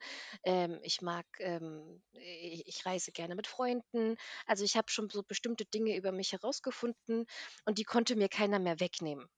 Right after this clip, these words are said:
Und das war so, glaube ich, auch ein Grund dafür, dass ich gesagt habe: „Das ist doch kein Problem, reisen wir dorthin“, weil ich nicht, ähm, die Angst hatte, dass mich irgendwas, ähm,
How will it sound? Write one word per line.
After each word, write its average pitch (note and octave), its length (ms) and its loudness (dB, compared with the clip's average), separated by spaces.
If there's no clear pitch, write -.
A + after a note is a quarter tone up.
Und F#3 140 0
das G3 220 2
war F#3+ 120 6
so, F#3 520 2
glaube F#3 300 6
ich, F3+ 140 0
auch F3 200 4
ein E3+ 160 0
Grund G#3+ 300 0
dafür, G3 260 0
dass F3 160 -2
ich F#3 120 -4
gesagt F3 420 -2
habe: E3+ 200 0
„Das - 100 -10
ist - 80 -6
doch E3+ 120 -2
kein E3+ 160 -4
Problem, G3+ 420 4
reisen F3 360 0
wir F3+ 80 -2
dorthin“, A3 460 2
weil G3 160 4
ich G3+ 140 2
nicht, - 400 4
ähm, G3+ 520 2
die G3+ 240 -4
Angst A#3+ 400 0
hatte, G3 440 0
dass - 340 4
mich G3 380 0
irgendwas, G#3 920 2
ähm, F3+ 320 0